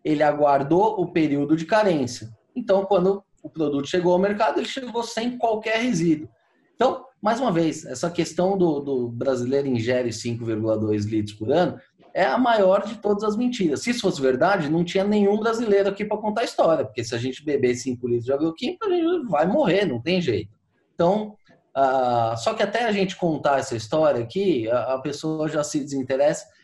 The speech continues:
É mais fácil você acreditar nesse mito do que você ir atrás do, realmente do, da ciência pra explicar.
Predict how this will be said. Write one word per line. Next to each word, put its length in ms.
É 120
mais 340
fácil 460
você 260
acreditar 580
nesse 260
mito 440
do 100
que 120
você 400
ir 40
atrás 480
do, 400
realmente 540
do, 220
da 100
ciência 540
pra 100
explicar. 460